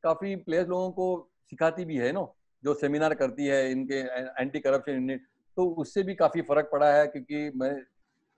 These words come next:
मुझे भी पता है कि क-, जिम्बाब्वे players को भी आते हैं, इंडियन players को भी आते हैं, काफी प्लेयर लोग को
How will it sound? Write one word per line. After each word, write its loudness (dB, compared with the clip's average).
मुझे -2
भी 2
पता 2
है 6
कि -4
क-, 0
जिम्बाब्वे 0
players -4
को -10
भी -2
आते -2
हैं, -4
इंडियन -4
players -10
को -16
भी -6
आते -4
हैं, -10
काफी -4
प्लेयर -4
लोग -6
को -6